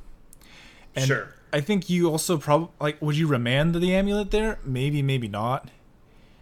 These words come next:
Speaker 1: But I was like, "Eh, I'm feeling like he doesn't have a two mana counterspell." So I just threw out the, the, the Seal, and he's like, "Resolves." I'm like, "Okay, he has no two mana counterspells." Pass back to him, plays a third land, passes back to me.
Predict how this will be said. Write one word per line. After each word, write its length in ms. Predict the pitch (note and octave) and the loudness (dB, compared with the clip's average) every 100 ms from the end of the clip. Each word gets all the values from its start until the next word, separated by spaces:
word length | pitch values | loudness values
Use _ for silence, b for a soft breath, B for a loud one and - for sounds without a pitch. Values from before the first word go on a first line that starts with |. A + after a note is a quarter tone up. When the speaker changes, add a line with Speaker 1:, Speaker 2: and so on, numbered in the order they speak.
| b b - | b b -6
Speaker 1:
But 120 | C#3 D3 | 0 2
I 40 | |
was 160 | D3 D3 | 2 0
like, 140 | D3+ | 0
"Eh, 200 | A3 A3 | 0 2
I'm 180 | F3+ F#3 | 2 0
feeling 380 | - B3+ C#4+ B3+ | 0 0 0 2
like 180 | G3+ F#3 | 2 2
he 80 | E3 | 2
doesn't 220 | E3 D3 | 2 2
have 200 | C#3 A2+ | 2 0
a 60 | |
two 160 | G#2 B2+ | -2 -2
mana 220 | A#2+ G#2+ | -2 -4
counterspell." 440 | G2+ G2+ - D2+ - | -4 -8 -8 -12 -4
So 120 | C3+ | -4
I 20 | |
just 240 | D3 C3 | -2 -6
threw 220 | - C#3+ C#3 | -4 2 4
out 160 | B2+ | 2
the, 140 | - G#2+ | -4 -6
the, 80 | F#2 - - | -8 -14 -12
the 80 | B2+ | -8
Seal, 240 | - C3 | -4 -4
and 80 | G2+ | -4
he's 100 | G#2 | -6
like, 120 | G2+ | -6
"Resolves." 440 | A2 A2 G2+ D#2 A2+ | -4 -2 -4 -6 -14
I'm 60 | |
like, 100 | G#2 | -8
"Okay, 340 | C#3+ C3+ G#2+ G2 - - | -6 -4 -8 -10 -18 -20
he 160 | - D3 | -6 -2
has 120 | C#3 | 0
no 180 | C#3 C3+ | 0 -2
two 140 | - | -2
mana 220 | C3+ A#2 G2+ | -2 -2 -4
counterspells." 640 | G2+ F#2 - - - - - - - - - - - b b b b b b b - - - - - - - | -8 -10 -12 -18 -20 -20 -20 -20 -20 -20 -20 -20 -20 b b b b b b b -20 -20 -20 -20 -20 -20 -8
Pass 160 | E3+ E3+ | -4 -2
back 120 | E3 | -2
to 60 | C#3 | -2
him, 140 | B2+ | -2
plays 180 | B2 D3+ | -2 -4
a 40 | C3+ | -2
third 200 | D#3+ C3 | -2 0
land, 220 | B2 B2 | -2 -2
passes 220 | B2+ A#2+ | -4 -4
back 180 | G#2+ - | -6 -4
to 60 | |
me. 220 | D#3 D#3+ | -4 -4